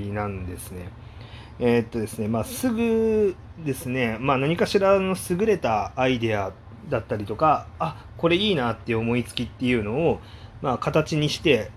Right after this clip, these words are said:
で、何かしらそれが受けるじゃないですか。あの、受けるとですね、あ、今っていうのはもうあっという間に情報が広がって、で、あっ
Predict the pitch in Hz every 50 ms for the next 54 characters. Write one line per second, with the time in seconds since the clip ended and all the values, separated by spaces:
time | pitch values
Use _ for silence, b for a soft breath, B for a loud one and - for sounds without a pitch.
0 | - 151 151 151 175 190 202 190 - 202 - 220 202 180 - 208 196 196 180 139
1 | 139 139 - 220 208 170 120 113 107 104 101 101 95 98 95 - - 92 82 -
2 | - - - - - - - - - - - - - - - 143 139 131 123 120
3 | 120 - 147 143 - 254 240 190 139 - 110 104 101 98 - - 107 104 104 104
4 | 95 90 B B B B B B B B - 120 165 226 302 269 180 139 - -
5 | - 127 120 110 110 104 101 101 104 107 107 104 104 107 110 110 120 - - -
6 | - - 254 254 247 247 247 240 233 233 226 214 214 202 180 147 117 107 104 -
7 | 131 135 131 127 - 135 127 123 123 117 123 120 - - 127 123 117 120 120 113
8 | 120 - - - 123 120 110 104 92 B B B B B B B - 120 117 117
9 | 135 156